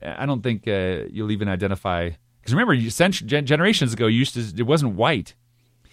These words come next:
Our immigrant issue was Italians and Irish.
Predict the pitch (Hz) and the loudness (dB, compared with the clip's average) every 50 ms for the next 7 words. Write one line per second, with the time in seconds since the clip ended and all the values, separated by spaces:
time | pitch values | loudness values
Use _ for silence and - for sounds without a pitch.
0 | _ _ _ _ _ _ - - - - - 123 165 214 202 180 165 139 139 139 | _ _ _ _ _ _ -18 -18 -14 -2 2 4 6 6 6 6 4 4 2 2
1 | 131 135 127 - - 127 120 104 98 92 92 92 - - 127 151 147 127 101 82 | 4 2 2 2 2 0 2 2 2 2 0 0 -2 0 2 4 4 4 2 0
2 | 76 73 - - - - _ _ _ _ - 95 101 - - 123 143 147 120 87 | -4 -6 -8 -12 -18 -20 _ _ _ _ -10 -8 -8 -4 -2 0 0 0 0 -2
3 | 78 - - - - - | -4 -4 -6 -8 -8 -12